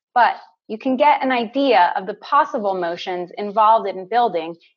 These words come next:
if you have the base to look at. I promise I'll talk more about hands later. Oh, here, here's the time for the activity. <laughs> I want to take a moment to work through some mental gymnastics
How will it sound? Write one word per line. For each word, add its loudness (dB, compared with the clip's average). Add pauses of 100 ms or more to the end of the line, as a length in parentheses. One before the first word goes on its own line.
if 0
you 0
have 0
the -8
base -14
to -14
look -14
at. -14
I -20
promise 2
I'll -4
talk -4
more -2
about -4
hands -12
later. -10 (1700)
Oh, 4
here, 2 (200)
here's 0
the 2
time 0
for -2
the 4
activity. 0
<laughs> -14
I 0
want 2
to 0
take 0
a -4
moment -4
to -10
work -2
through -4
some -4 (340)
mental 0
gymnastics -6